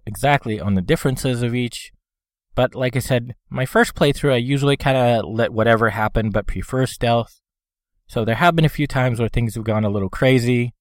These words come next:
Now that I know a little bit more about the bad guys and sort of how to set things up, I could have probably controlled that a little bit better and done, you know, a more combat heavy style more carefully, as opposed to just like, "Wah!" and, like, all the guys go crazy.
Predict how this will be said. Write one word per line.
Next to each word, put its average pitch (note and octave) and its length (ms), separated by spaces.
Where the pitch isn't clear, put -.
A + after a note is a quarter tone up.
Now A#2+ 260
that A2 160
I G#2 100
know A2 380
a - 60
little F3+ 180
bit D#3 140
more B2 160
about G#2+ 220
the G#2+ 80
bad G#2 280
guys G2+ 480
and F#2+ 260
sort G2 180
of G2 80
how - 140
to F2 100
set - 240
things G2 300
up, G#2 220
I - 120
could - 180
have E3 100
probably D3 440
controlled B2+ 500
that A#2 260
a A2 80
little C3 240
bit B2 140
better A2+ 260
and G2+ 180
done, G2 440
you G#2 100
know, F#2 160
a F2 40
more F#2+ 160
combat G2 460
heavy G2 220
style G2 800
more G2+ 240
carefully, D3 760
as G2+ 120
opposed G2+ 340
to G2+ 80
just F#2 200
like, F2 120
"Wah!" B3 680
and, A2 180
like, G2+ 200
all G2 100
the G2 100
guys F#2+ 300
go F2+ 160
crazy. A2+ 500